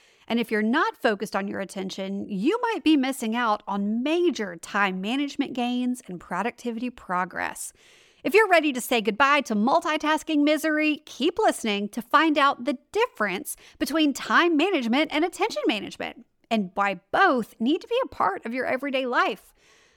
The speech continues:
I'll share why attention management is the modern approach you need to maximize your productivity.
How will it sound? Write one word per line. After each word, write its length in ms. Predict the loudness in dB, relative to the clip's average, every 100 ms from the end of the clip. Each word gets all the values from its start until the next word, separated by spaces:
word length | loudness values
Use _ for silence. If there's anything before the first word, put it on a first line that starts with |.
| _ 4
I'll 180 | 4
share 320 | 4 0 2 2
why 680 | 0 4 6 6 6 2 -2
attention 420 | 0 0 2 0
management 540 | 0 -2 2 2 2
is 200 | -2 -2
the 100 | 0
modern 680 | 2 2 2 2 2 0 -2
approach 540 | -6 -6 -6 -6 -8 -6
you 100 | -2
need 480 | 2 2 2 -2 -6
to 100 | -4
maximize 800 | -2 -2 -6 -6 -6 -6 -6 -10
your 80 |
productivity. 720 | -6 -6 -6 -8 -6 -6 -8